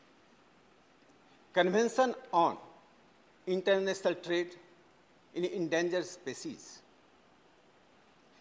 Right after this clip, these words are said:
यह समझौता नाइनटीन सेवेंटी थ्री में वाशिंगटन में हुआ था। भारत ने नाइनटीन सेवेंटी सिक्स में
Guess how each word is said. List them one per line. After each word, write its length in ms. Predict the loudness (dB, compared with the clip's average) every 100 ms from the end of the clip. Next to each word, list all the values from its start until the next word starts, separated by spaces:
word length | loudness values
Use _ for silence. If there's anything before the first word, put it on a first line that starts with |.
| 2
यह 80 |
समझौता 500 | 4 4 4 6 6
नाइनटीन 380 | 8 6 4 0
सेवेंटी 420 | -2 -2 -2 -2
थ्री 240 | -4 -6 -4
में 140 | -2
वाशिंगटन 520 | 0 0 -2 -6 -6
में 100 | -6
हुआ 220 | -8 -8 -10
था। 200 | -12 -20 -20 -20 -20 -20 -20 -20 -20 _ -20 -20 -20 -20 -20 -20 -14
भारत 380 | 2 8 8 8 4
ने 120 | 2
नाइनटीन 380 | 4 4 2 -2
सेवेंटी 400 | -2 -4 -4 -4
सिक्स 340 | -6 -10 -6
में 360 | -4 -2 -6